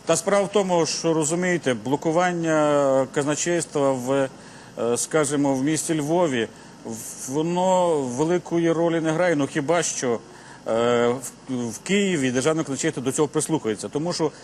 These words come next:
чиновники, які працюють в державному казначействі в місті Львові, не винуваті в тому,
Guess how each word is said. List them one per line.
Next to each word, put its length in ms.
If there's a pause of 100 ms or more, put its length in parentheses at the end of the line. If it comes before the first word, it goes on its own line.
(180)
чиновники, 540
які 180
працюють 440
в 40
державному 400
казначействі 480
в 40
місті 360
Львові, 280
не 100
винуваті 440
в 80
тому, 380